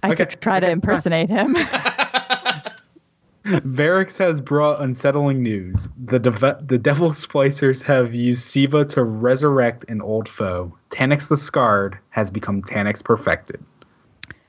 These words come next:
Speaker 1: Tanix's crew has joined the Splicers. They're using Siva to reanimate his body and overtake his territory. Lord Saladin says you were indispensable in old Russia, Guardian. We thought you should be the one to handle this.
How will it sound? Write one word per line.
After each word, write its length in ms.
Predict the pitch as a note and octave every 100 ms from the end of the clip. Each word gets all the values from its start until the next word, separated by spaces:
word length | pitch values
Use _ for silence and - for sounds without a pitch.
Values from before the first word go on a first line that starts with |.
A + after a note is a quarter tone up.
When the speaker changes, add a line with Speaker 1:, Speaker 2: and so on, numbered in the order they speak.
| _ -
Speaker 1:
Tanix's 480 | - A3 A#3+ C4 A#3+
crew 320 | - G3 F#3
has 200 | F3 F3
joined 320 | D3 F3 F3 F3
the 100 | E3+
Splicers. 680 | - D#3+ D#3 - D3 D#3+ - E3
They're 140 | F3+
using 300 | F#3+ G3 G3+
Siva 340 | F#3 F#3+ E3+ F3
to 160 | -
reanimate 580 | D#3+ F3 F3 F3 E3+ E3+
his 160 | F3+ E3
body 380 | D3+ C#3+ C#3+ C#3+
and 140 | D3+
overtake 440 | D3+ D3+ D3 D3+
his 160 | D3 D3
territory. 640 | - C#3 C#3 - - - - - - - -
Lord 240 | F3+ G3+
Saladin 420 | F#3+ E3 D#3 D#3
says 260 | D3+ D3 C#3+
you 120 | D#3
were 100 | D3+
indispensable 720 | D3+ D#3+ E3 D#3 D3+ C3+ C3+ C#3
in 120 | D3
old 180 | C#3 C#3
Russia, 360 | C#3+ C#3 B2+
Guardian. 500 | C3 C3+ B2 D#3 D3+ - - - _
We 100 | F3
thought 260 | E3 E3 D3
you 100 | D#3
should 200 | D3+ D#3+
be 100 | C#3
the 100 | D3+
one 220 | C#3 - C3+
to 80 |
handle 380 | A2 C3+ B2 -
this. 420 | - - - -